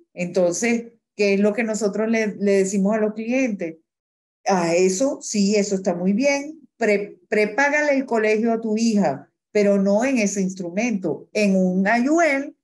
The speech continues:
que te va a pagar intereses, vas a reunir, puedes sacar, meter, no importa. Me explico, es totalmente libre. No tienes que esperar a un término para,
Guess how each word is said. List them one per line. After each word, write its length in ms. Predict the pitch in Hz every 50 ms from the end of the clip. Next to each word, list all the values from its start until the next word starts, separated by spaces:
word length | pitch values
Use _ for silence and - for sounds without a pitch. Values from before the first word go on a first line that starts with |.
| _ _ _ _ _ -
que 100 | 208 196
te 140 | 190 196 190
va 140 | 185 170
a 80 | 170 -
pagar 280 | - 202 196 202 202 202
intereses, 800 | 208 214 202 - 269 285 311 339 349 302 - - 269 277 269 269 - _ _ _ _ _
vas 280 | - 185 185 185 185
a 40 | 175
reunir, 640 | 180 185 185 180 180 185 202 220 226 214 196 214 208 - - _ _ -
puedes 240 | 220 220 214 202
sacar, 380 | 220 202 185 190 208 202 202 202
meter, 640 | 202 202 190 185 190 240 240 247 226 196 202 208 - _ _ _ _ _
no 100 | - 185
importa. 840 | 185 185 185 185 - 269 269 240 196 - - - 127 123 - - _ _ _ _ _ _ _ _ _ _ _ _ _ _ _ _
Me 80 | 175 180
explico, 420 | 190 185 - 226 226 220 - 185
es 140 | 185 185 185
totalmente 680 | 220 208 208 - 220 220 214 226 233 240 233 233 254
libre. 720 | 240 233 226 214 226 226 214 208 180 170 165 156 135 120 - - - _ _ _ _ _ _ _ _ -
No 260 | 196 214 247 247 247
tienes 320 | 262 277 262 262 277 269
que 80 | 269 294
esperar 480 | 277 285 285 262 247 247 247 254 247
a 60 | 247 240
un 240 | 226 226 226 214
término 560 | - 269 262 254 247 226 220 214 202 202 202 196
para, 380 | 208 190 175 170 170 170 -